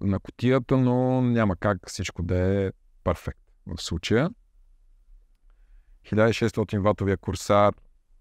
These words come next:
му се взима здравето, така да се каже. За първи път виждам нормална такава конфигурация, не говоря за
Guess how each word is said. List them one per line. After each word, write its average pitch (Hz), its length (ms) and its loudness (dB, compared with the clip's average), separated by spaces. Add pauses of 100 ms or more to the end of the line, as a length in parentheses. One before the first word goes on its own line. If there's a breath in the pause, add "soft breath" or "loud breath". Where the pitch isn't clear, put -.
(200)
му - 100 -2
се - 120 -4
взима 95 260 2
здравето, 87 460 4
така - 200 -6
да 73 60 0
се - 120 -10
каже. 95 440 -2 (120)
За 98 200 -4
първи 113 240 4
път 101 220 -2
виждам 104 300 2
нормална 101 560 2
такава 95 340 -2
конфигурация, 87 680 -2
не 85 80 0
говоря 90 380 2
за 82 300 2